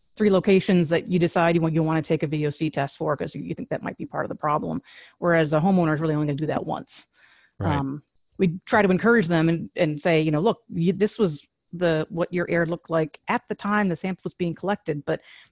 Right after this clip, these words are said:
Speaker 1: that's not necessarily what it looks like a week later or in the winter versus the summer or something like that."
Speaker 2: Sure.
Speaker 1: Um, so it,
Speaker 2: Seasonal
Speaker 1: things can
Speaker 2: variations,
Speaker 1: change.
Speaker 2: especially temperature and, yeah.
Speaker 1: Yeah.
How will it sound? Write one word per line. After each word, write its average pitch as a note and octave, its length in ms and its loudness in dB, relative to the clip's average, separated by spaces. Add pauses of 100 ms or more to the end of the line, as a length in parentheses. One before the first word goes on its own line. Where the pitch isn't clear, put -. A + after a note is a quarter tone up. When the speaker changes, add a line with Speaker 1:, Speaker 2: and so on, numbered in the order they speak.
Speaker 1:
that's F3+ 220 -4
not G3 200 0
necessarily F3+ 340 0
what D#3+ 120 0
it F3 140 -2
looks - 180 -6
like D#3+ 380 -4 (220)
a F3 40 -4
week F#3 160 0
later E3+ 380 2
or D#3 320 -2
in D#3+ 120 -4
the D3+ 80 0
winter E3 280 -2
versus D3+ 260 -8
the E3 80 -8
summer D3+ 480 -4
or - 80 -10
something - 300 -8
like - 160 -10
that." - 280 -4 (360)
Speaker 2:
Sure. D3+ 260 0
Speaker 1:
Um, C#3+ 240 -6 (140)
so F3 160 0
it, D#3 140 4
Speaker 2:
Seasonal A#2+ 200 4
Speaker 1:
things - 80 0
can G3+ 60 2
Speaker 2:
variations, G3+ 240 -2
Speaker 1:
change. E3 320 -4
Speaker 2:
especially - 300 -14
temperature F#2+ 520 -8
and, F2+ 160 -8
yeah. F#2 160 -6
Speaker 1:
Yeah. - 120 -4